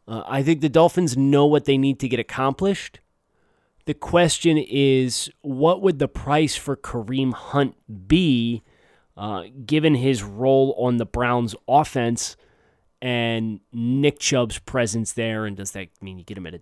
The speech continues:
discount? Are they gonna hold on to, to tight because he's still a, a very productive player in the offense? I just don't, like, do the Dolphins have enough assets this year to get that done? Or do you wait until after the draft and try and give up twenty twenty-two capital?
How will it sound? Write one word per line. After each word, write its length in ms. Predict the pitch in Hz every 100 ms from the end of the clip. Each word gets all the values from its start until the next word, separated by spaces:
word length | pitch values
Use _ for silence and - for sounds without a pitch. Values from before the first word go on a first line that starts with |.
| -
discount? 580 | 170 - - 151 143 131
Are 80 |
they 100 | 104
gonna 120 | 101 90
hold 240 | 117 123
on 160 | 117 110
to, 120 | 92
to 140 | -
tight 600 | 90 139 160 156 147 139 _ _ _ _ _ _ _ _ -
because 300 | - 127 101
he's 160 | 104
still 320 | - 143 117
a, 220 | 101 71 104
a 20 |
very 240 | 101 120
productive 420 | - 117 110 107
player 180 | - 117
in 60 | 104
the 140 | 117
offense? 580 | 151 - 151 139 127 - _ _ _ _ _ _ _ _ _ - -
I 100 | 156
just 180 | 180
don't, 220 | 196 175 156
like, 220 | 156 -
do 120 | 156
the 100 | 156
Dolphins 440 | 147 185 - 190
have 200 | 147 156
enough 680 | 139 127 127 139 143 - - _ _
assets 500 | 135 139 - 131 - 107
this 340 | 113 190 -
year 140 | 147
to 80 | 135
get 180 | 123 123
that 220 | 123 110
done? 180 | 175 165
Or 80 | 107
do 140 | -
you 80 | 123
wait 160 | 127 135
until 240 | 131 131
after 240 | 147 -
the 80 | 117
draft 340 | 110 110 110 120
and 80 |
try 200 | 113 117
and 100 | 113
give 100 | 110
up 320 | 104 101 _ -
twenty 260 | 98 104
twenty-two 460 | 104 127 127 - 196
capital? 400 | - 78 -